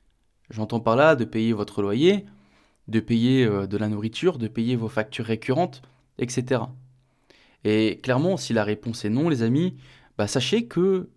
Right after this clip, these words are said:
dans ce cas-là, moi, je vous considère comme les nouveaux pauvres. Parce que vous êtes à une petite urgence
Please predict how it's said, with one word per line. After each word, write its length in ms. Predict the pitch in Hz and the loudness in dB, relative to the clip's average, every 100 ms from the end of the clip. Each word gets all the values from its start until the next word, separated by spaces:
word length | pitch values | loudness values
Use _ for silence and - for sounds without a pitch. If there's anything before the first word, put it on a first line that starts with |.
| _ - | _ -2
dans 120 | 120 | -2
ce 80 | 120 | 0
cas-là, 220 | 139 220 | 0 2
moi, 160 | 175 | 0
je 100 | 185 | -2
vous 120 | 113 127 | -4 -6
considère 400 | 135 127 139 - | -6 -2 -2 2
comme 420 | 147 151 143 - - _ _ _ - | 2 2 0 -8 -16 _ _ _ -2
les 120 | 117 | 0
nouveaux 260 | 127 127 | 2 2
pauvres. 320 | 120 98 92 - _ _ _ _ _ _ _ _ _ | 0 -2 -4 -10 _ _ _ _ _ _ _ _ _
Parce 160 | - 107 | -8 -4
que 300 | 131 127 117 - - - _ _ _ _ _ _ | 0 0 0 -6 -18 -20 _ _ _ _ _ _
vous 300 | - 113 117 | -8 -2 2
êtes 180 | 160 - | 2 2
à 340 | 110 104 104 - | 2 2 0 0
une 220 | 170 196 | 0 0
petite 420 | 196 139 160 127 | 0 -4 -4 -4
urgence 580 | 135 113 160 175 - - | -4 -2 -4 -4 -12 -16